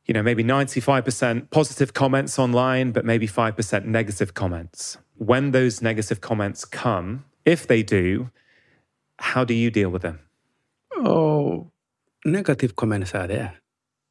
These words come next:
Speaker 2: in all the sport. You know, the law of nature cannot allow us to, to think together. Uh, there is, uh, optimists and pessimists in this world.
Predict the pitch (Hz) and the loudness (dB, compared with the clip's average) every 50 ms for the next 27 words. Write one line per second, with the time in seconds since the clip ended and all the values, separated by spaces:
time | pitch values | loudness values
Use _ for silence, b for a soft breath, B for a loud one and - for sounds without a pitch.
0 | _ _ _ _ _ _ _ - 101 90 85 95 104 104 95 - 92 - _ _ | _ _ _ _ _ _ _ -8 -8 -6 -4 -2 -2 -2 -2 -6 -10 -12 _ _
1 | - 92 87 87 82 - - - 95 95 95 92 90 90 85 85 85 - _ _ | -4 -2 -2 -2 -4 -8 -6 -4 -2 -2 0 0 -2 -2 -4 -6 -10 -14 _ _
2 | _ _ _ _ _ _ _ _ _ _ _ _ _ _ _ _ _ _ _ _ | _ _ _ _ _ _ _ _ _ _ _ _ _ _ _ _ _ _ _ _
3 | _ _ _ _ _ _ _ _ - 123 110 113 127 135 123 110 - 123 120 131 | _ _ _ _ _ _ _ _ 0 2 4 6 6 4 4 4 2 2 2 2
4 | 127 120 107 - 104 101 104 107 101 101 95 95 98 98 95 92 90 90 92 92 | 0 -2 -2 0 0 0 0 0 -2 -2 -2 0 0 0 0 0 -2 -2 -4 -8
5 | - - - 104 92 92 - - 107 - 104 104 98 - 98 - - - - - | -10 -10 -8 -8 -8 -8 -10 -14 -10 -4 -4 -4 -2 -4 -4 -4 -4 -4 -4 -8
6 | - - _ _ _ _ _ _ _ _ _ _ _ _ _ _ _ _ _ _ | -14 -16 _ _ _ _ _ _ _ _ _ _ _ _ _ _ _ _ _ _
7 | b b b b b b b _ _ - - 101 98 101 101 107 - - _ _ | b b b b b b b _ _ -2 -2 -2 -2 -4 -6 -10 -14 -20 _ _
8 | _ _ _ _ _ _ _ 113 104 101 107 98 92 - - 104 95 95 92 - | _ _ _ _ _ _ _ -2 0 0 0 -2 -4 -4 -2 0 0 0 0 0
9 | - 131 120 - _ 123 107 101 104 101 98 - - - - - 104 92 90 87 | -2 -2 -2 -2 _ -2 -2 0 -2 -4 -6 -8 -12 -14 -8 -6 -6 -6 -6 -2
10 | - 113 117 - - 95 80 80 - - - - - - - - 85 - - - | -2 -2 -2 -2 -4 -6 -6 -6 -10 -14 -18 -20 -14 -12 -12 -12 -12 -12 -16 -14
11 | - 92 92 - | -14 -14 -14 -16